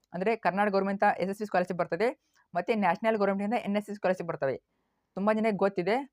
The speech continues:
ಆ, almost ತುಂಬ ಜನಕ್ಕೆ ಗೊತ್ತಿಲ್ಲ ಅನ್ಕೋತೀನಿ. So ಎಸ್ ಎಸ್ ಪಿ, ಎನ್ ಎಸ್ ಪಿ ಅವು ಕೂಡ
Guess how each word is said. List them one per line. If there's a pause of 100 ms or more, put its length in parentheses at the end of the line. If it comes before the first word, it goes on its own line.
(140)
ಆ,
almost
ತುಂಬ
ಜನಕ್ಕೆ
ಗೊತ್ತಿಲ್ಲ
ಅನ್ಕೋತೀನಿ. (960)
So
ಎಸ್
ಎಸ್
ಪಿ,
ಎನ್
ಎಸ್
ಪಿ
ಅವು
ಕೂಡ